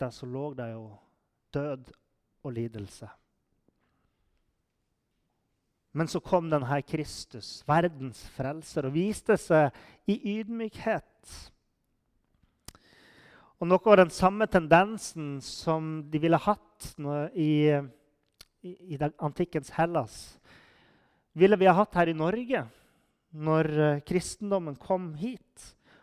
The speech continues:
Og de vektla, eh, for på den tida så, så vektla de jo, eh, at Jesus, han, altså han var jo da kjent under navnet Hvitekrist, eller Kvitekrist, som jeg ville ha sagt da.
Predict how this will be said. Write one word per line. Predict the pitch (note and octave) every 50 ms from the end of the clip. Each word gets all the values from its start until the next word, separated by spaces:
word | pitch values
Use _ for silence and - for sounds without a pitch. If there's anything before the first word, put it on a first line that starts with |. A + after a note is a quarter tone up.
| _ _ _ - D#3+
Og | C#3+
de | D#3 D3+
vektla, | F3 E3+ - _ - - - G#3+ G#3 F#3+ E3 C#3+ C3+ B2+ A#2+ _ _ _ - - _ _ _ _ _ _ _ _ -
eh, | - D3 C#3 C3+ C3 C3 C3 C3 -
for | - E3 D#3+ -
på | - E3+ E3
den | F3+ F#3 F3
tida | - - F#3+ F#3+ F3+ D3+
så, | C#3 - - - E3+ D#3 D#3+ D#3+
så | E3+ - - D#3+ D3
vektla | E3+ - - _ - _ - F#3 F3+ E3
de | C#3+ C#3+ C#3 C#3
jo, | C#3 C3+ C3+ C3+ C3 - _ _ _ _ _ _ _ _ -
eh, | C3 C3 C3 C3 B2+ C3 C3+ - _ -
at | E3 - - -
Jesus, | C#3 D3 D#3+ F3+ E3 - - C3+ A#2 - - C3+
han, | C3+ C#3 C#3+
altså | B2 - C#3+
han | C#3+ D3 C#3+
var | D3 C#3+ C3+
jo | C3 C#3
da | C3+ C#3 C#3 B2 A#2
kjent | - - D#3 D3 C3+ - C#3+ B2
under | B2 B2 C3
navnet | C#3 D3 C#3 B2+ B2 B2 A#2+ - - - -
Hvitekrist, | B2+ B2 C#3 D#3 F3+ F#3 - _ - F3 - - G3 F3+ D#3+ - - - -
eller | A#2+ A#2+ A#2+ -
Kvitekrist, | - C#3+ C3+ D3 E3 F3+ _ - G3+ F3+ - - F#3 D#3+ - - - _ -
som | - C3+ C3+
jeg | C#3 C#3+ C#3
ville | C3 A#2+ A#2
ha | A2 _
sagt | B2 - _ -
da. | E3+